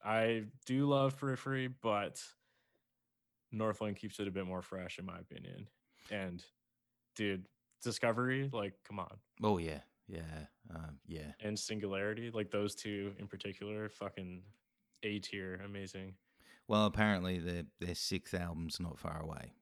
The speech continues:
Speaker 2: so that's good.
Speaker 1: Nice. Well, their new stuff has been awesome, too. Marcus is such a good vocalist.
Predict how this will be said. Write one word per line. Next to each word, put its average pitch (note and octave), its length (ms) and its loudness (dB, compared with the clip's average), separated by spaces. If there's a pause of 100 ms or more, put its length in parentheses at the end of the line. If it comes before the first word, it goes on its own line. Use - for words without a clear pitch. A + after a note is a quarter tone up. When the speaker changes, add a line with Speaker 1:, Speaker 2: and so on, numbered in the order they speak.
(160)
Speaker 2:
so - 160 -8 (400)
that's - 140 -8
good. A2 80 -2
Speaker 1:
Nice. G#2+ 400 -2
Well, A2 80 -4
their C3 100 2
new D3 160 4
stuff F3 180 2
has E3 120 -2
been D3 140 2
awesome, A2 340 2
too. G#2+ 280 -4
Marcus G#2 400 -4
is G2 160 -6
such G#2+ 280 -6
a A2 40 -6
good F#2+ 160 -4
vocalist. F2+ 720 -8